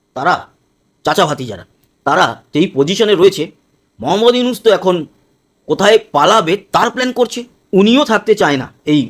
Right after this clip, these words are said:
সিচুয়েশনের মধ্যে, কিন্তু এই হাসনাত, সার্জিস, নাহিদ, এরা যেই ফাপড়ে পড়তে চলেছে বুঝেই যাবেন। আর আগামী দু হাজার ছাব্বিশে গণহারে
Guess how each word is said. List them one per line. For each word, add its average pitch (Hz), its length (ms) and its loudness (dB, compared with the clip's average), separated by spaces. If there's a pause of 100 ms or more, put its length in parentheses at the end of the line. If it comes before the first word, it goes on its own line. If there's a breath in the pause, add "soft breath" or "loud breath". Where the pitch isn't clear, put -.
(560)
সিচুয়েশনের 151 560 0
মধ্যে, 98 220 -8 (260)
কিন্তু 135 240 -4
এই 135 120 2
হাসনাত, 143 480 0 (100)
সার্জিস, 147 560 0 (260)
নাহিদ, 156 400 2 (800)
এরা 143 260 2
যেই 185 160 4
ফাপড়ে 151 320 -4 (120)
পড়তে 156 260 -2 (100)
চলেছে 160 300 0 (1500)
বুঝেই 123 300 0
যাবেন। 90 200 -10 (760)
আর 233 140 0 (800)
আগামী 285 340 2
দু 247 100 -2
হাজার 269 220 0
ছাব্বিশে 208 360 -2 (160)
গণহারে 175 600 2